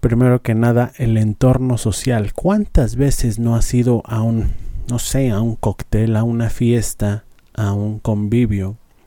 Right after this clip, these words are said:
y te encuentras con gente desconocida o incluso conocida, con familiares que hace muchos años que no ves? Y vas y te quedas en blanco, ¿no? Sin una palabra que decir. O llamas por teléfono a tu familia que está lejos. Hace,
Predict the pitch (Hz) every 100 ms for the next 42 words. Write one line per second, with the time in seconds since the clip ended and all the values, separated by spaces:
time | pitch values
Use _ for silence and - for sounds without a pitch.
0 | - - - - - - 107 120 120 120
1 | 123 123 104 - _ - 127 120 123 104
2 | 117 101 95 120 101 - 139 147 170 220
3 | - - 175 139 170 175 101 98 113 110
4 | 120 120 123 139 123 - 117 - 117 80
5 | - _ 123 117 - 117 - 120 131 117
6 | 95 - 101 98 87 90 - - - -
7 | - - - _ _ _ _ _ _ -
8 | 120 110 110 117 - - 127 110 - 110
9 | 107 - 107 98 98 101 113 110 98 87
10 | 95 120 - - 110 107 101 _ 127 123
11 | 117 101 - 95 98 107 104 - 101 92
12 | - 98 - 113 110 123 143 131 - 110
13 | - 107 117 135 123 104 101 - 95 98
14 | 107 101 90 - 98 - 113 117 113 92
15 | 95 104 117